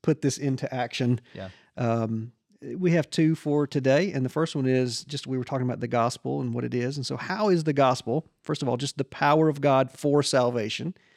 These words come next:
Speaker 1: How is
Speaker 2: Mm-hmm.
Speaker 1: it that? And then have you seen this reality in your own life and faith? Like, have you seen that power? And if you have, we'd love to hear a story about it.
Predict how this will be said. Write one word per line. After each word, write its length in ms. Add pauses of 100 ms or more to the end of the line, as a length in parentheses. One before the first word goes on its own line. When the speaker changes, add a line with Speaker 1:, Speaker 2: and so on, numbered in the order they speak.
(200)
Speaker 1:
How 160
is 160
Speaker 2:
Mm-hmm. 80
Speaker 1:
it 100
that? 380 (600)
And 120
then 100
have 240
you 100
seen 280
this 200 (140)
reality 460
in 80
your 120
own 320
life 380 (180)
and 220
faith? 220 (160)
Like, 120
have 120
you 80
seen 300
that 180
power? 560
And 140 (140)
if 60
you 80
have, 220
we'd 120
love 120
to 80
hear 180 (440)
a 40
story 260
about 240
it. 60